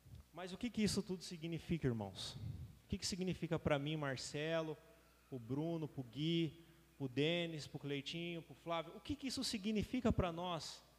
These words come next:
"Senhor, o que que é lavar os pés? O que que é lavar o pé do Bruno? O que que é, o que que é isso?" Né? Então, vamos agora refletir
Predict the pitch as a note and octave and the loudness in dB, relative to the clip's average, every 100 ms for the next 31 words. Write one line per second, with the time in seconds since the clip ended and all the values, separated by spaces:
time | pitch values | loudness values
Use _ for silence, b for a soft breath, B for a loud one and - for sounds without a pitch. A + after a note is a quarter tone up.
0 | - - A3 A3+ G#3+ G#3+ C4 B3+ A#3 G#3+ | -8 0 6 8 8 8 4 6 8 8
1 | G3+ G3 - F3+ F#3+ F3+ - B3 B3 A3+ | 8 6 2 2 4 4 0 -4 0 2
2 | G3 G3+ G3+ F#3+ D#3+ D3 G3 F#3 E3 - | 2 0 0 0 0 0 0 0 -4 -4
3 | B3 A3+ - C#4+ B3+ G3+ A3 - - - | -4 -4 -8 -6 -2 0 0 0 -6 -12
4 | - - - - - E3 G3+ - - - | -20 -20 -20 -20 -8 -4 -4 -4 -16 -20
5 | B B B - - - - - - - | B B B -20 -20 -20 -20 -20 -20 -8
6 | D#3+ G3+ A3 G#3+ G3 A#3 G3+ A3 F#3 A3 | 4 6 6 8 6 6 6 6 8 8
7 | G#3+ G3+ F3+ C#3 C#3+ F#3+ - F3+ - G3+ | 10 10 8 6 0 -4 -4 -8 -8 -8
8 | A#3 | -10